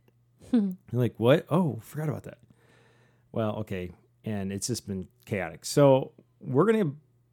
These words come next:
Speaker 2: bump it down the road. We're gonna do it all October anyway, in addition to everything else.
Speaker 1: Cool.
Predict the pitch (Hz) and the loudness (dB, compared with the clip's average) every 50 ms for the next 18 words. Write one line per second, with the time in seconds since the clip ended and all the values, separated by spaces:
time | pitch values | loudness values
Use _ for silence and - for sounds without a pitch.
0 | _ _ _ _ _ _ _ _ _ _ _ _ _ _ - 117 107 - 135 120 | _ _ _ _ _ _ _ _ _ _ _ _ _ _ -2 -2 0 0 0 2
1 | 123 127 147 143 156 220 220 127 92 98 110 135 139 123 131 135 139 135 143 143 | 2 2 2 2 2 0 0 -2 -2 0 0 2 2 2 4 4 4 4 4 4
2 | 143 139 131 - - 180 160 131 110 101 - _ _ _ 139 160 180 143 104 90 | 2 0 0 2 2 2 4 2 0 0 -4 _ _ _ 2 2 2 2 0 -4
3 | 85 - - 123 135 143 139 151 147 - 135 123 123 117 117 113 120 113 98 - | -8 -6 -4 -2 0 2 2 2 2 2 0 0 0 0 -2 -4 -6 -6 -8 -8
4 | - - - - - 302 311 262 202 160 | -10 -10 -8 -2 2 2 4 4 2 0